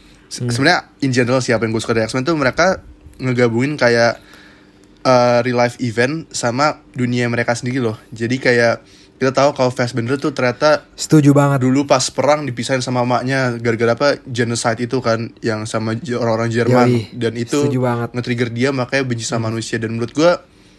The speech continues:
Speaker 1: itu yang jadi spesial dari X-Men di antara, eh, s-, film superior-superior
Speaker 2: Hmm.
Speaker 1: lain. Kayak kita juga bisa tahu kalau ini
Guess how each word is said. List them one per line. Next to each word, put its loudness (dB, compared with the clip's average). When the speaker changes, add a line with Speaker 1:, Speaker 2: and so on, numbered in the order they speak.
Speaker 1:
itu 0
yang 2
jadi -2
spesial -2
dari 0
X-Men -2
di 0
antara, 0
eh, 4
s-, -8
film -2
superior-superior 0
Speaker 2:
Hmm. 2
Speaker 1:
lain. 2
Kayak -2
kita 0
juga 2
bisa -2
tahu 2
kalau 2
ini -2